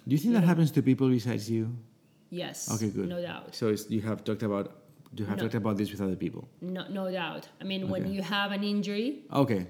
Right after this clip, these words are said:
Speaker 2: and then, uh, you know, all of a sudden you cannot do, you know, an arm balance because your
Speaker 1: Okay.
Speaker 2: wrist, you had a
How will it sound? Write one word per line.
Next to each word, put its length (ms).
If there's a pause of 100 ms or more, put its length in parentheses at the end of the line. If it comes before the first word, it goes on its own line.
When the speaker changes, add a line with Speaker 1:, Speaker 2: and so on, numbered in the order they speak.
Speaker 2:
and 240
then, 320
uh, 280
you 100
know, 140
all 120
of 60
a 40
sudden 320
you 120
cannot 560
do, 580
you 80
know, 280 (440)
an 100
arm 200
balance 420
because 320
your 200
Speaker 1:
Okay. 240
Speaker 2:
wrist, 320 (260)
you 140
had 340
a 420